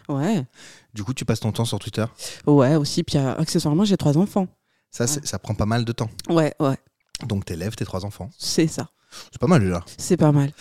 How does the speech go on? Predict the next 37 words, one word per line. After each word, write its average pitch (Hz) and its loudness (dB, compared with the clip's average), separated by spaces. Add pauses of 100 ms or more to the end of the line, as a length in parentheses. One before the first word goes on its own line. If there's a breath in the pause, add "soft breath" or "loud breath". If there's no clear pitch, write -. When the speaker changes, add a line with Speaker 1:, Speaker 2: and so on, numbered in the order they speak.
Speaker 2:
Parce - -10
que, 117 0 (120)
un, 147 4
déjà, 104 0
c'est - -6
bien. 92 -4 (240)
Speaker 1:
Ouais. 147 2 (920 loud breath)
Speaker 2:
Deux, 123 4
Speaker 1:
C'est 202 2
moins 208 4
bien. 160 0
Speaker 2:
on 101 -4
est 104 -2
déjà 110 2
sur 403 4
du 311 6 (100)
Speaker 1:
<laughs> 392 4
Speaker 2:
bon 147 6
boulot. 127 6
Mais 113 -4
trois, 170 0 (640 loud breath)
Speaker 1:
Ouais. 117 -4
Speaker 2:
euh, 92 -6 (100)
vraiment, 101 -2
avec 104 -2
toi, 139 0
encore 107 0
un, 151 0
ça 127 -4
fait - -10
une 101 -2
équipe 98 -8
de 98 -2
basket, 127 -2
quoi. 104 0
Speaker 1:
C'est 208 2
ça. 160 -6